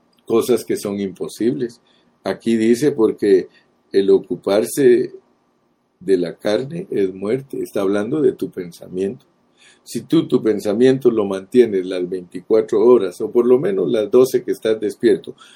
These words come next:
si tu pensamiento lo mantienes en la cosa de, en las cosas de la carne, en el mundo, entonces aunque Dios te, te diga que estás liberado del pecado y del mundo, no lo sabes usar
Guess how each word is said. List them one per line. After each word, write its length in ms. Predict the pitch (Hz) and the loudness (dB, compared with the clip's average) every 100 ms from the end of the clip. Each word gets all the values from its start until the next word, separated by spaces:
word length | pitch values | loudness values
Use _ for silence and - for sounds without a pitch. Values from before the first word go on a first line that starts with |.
| _ | _
si 160 | - 113 | -12 -4
tu 160 | 117 | -2
pensamiento 720 | - 104 98 104 120 110 - | -2 -4 -4 0 2 2 0
lo 140 | 95 95 | -2 -2
mantienes 560 | 92 92 123 120 123 | -4 0 2 4 2
en 140 | 117 95 | -2 -8
la 120 | 90 | -6
cosa 300 | 113 110 123 | -4 -2 -2
de, 260 | 104 92 95 | -2 -4 -4
en 60 | |
las 160 | 90 90 | -10 -6
cosas 320 | 113 117 117 | -4 0 0
de 100 | 104 | 0
la 140 | 87 | -4
carne, 440 | - 120 139 135 104 | -6 -4 -2 -2 -4
en 100 | 98 | -4
el 180 | 95 101 | -4 0
mundo, 420 | 156 202 139 - _ _ _ _ | 0 0 -2 -10 _ _ _ _
entonces 500 | 120 117 123 139 135 | -4 4 4 6 0
aunque 300 | 120 110 110 | 0 0 0
Dios 340 | 104 120 139 - | 6 6 6 4
te, 260 | 131 107 - _ | 2 2 -4 _
te 100 | - | -2
diga 300 | 104 120 131 | 0 2 2
que 80 | 123 | 2
estás 300 | 101 120 120 | -2 0 2
liberado 580 | 131 110 98 113 110 101 | 2 2 2 4 4 4
del 160 | 98 95 | 2 0
pecado 420 | 95 - 113 120 | -4 -2 4 4
y 60 | |
del 180 | 104 104 | 4 0
mundo, 380 | 147 165 104 135 _ _ - | 0 0 0 -6 _ _ -4
no 140 | 160 | 2
lo 140 | 139 110 | 4 4
sabes 420 | 110 101 135 - | 4 2 0 -2
usar 420 | 90 - 101 127 | -10 -6 -6 -6